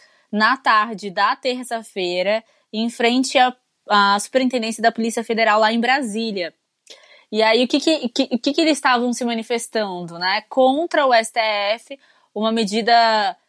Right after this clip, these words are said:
extremamente anti-, antidemocrática, né? Porque a gente já falou aqui que existem os três poderes, e aí se você quebra uma perna, o negócio fica meio bambo, né?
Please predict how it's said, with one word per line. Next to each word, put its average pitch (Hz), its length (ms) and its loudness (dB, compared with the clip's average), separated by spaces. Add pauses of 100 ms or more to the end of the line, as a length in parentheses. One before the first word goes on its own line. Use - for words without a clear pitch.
(220)
extremamente 302 560 -4
anti-, 285 240 -4
antidemocrática, 262 960 0
né? 208 140 -8
Porque 226 140 -6
a - 20 -2
gente 226 100 -2
já 233 100 0
falou 254 260 0
aqui 247 440 -2
que 277 120 -4
existem 240 340 -2
os 240 100 -2
três 226 260 -2
poderes, 247 640 0
e 262 40 2
aí 254 240 -2
se - 100 -12
você 247 340 -2
quebra 226 360 0
uma 226 180 -2
perna, 247 580 -2 (380)
o 240 40 -12
negócio 240 320 2
fica 277 220 -4
meio 302 260 -4
bambo, 269 400 2
né? 202 240 -8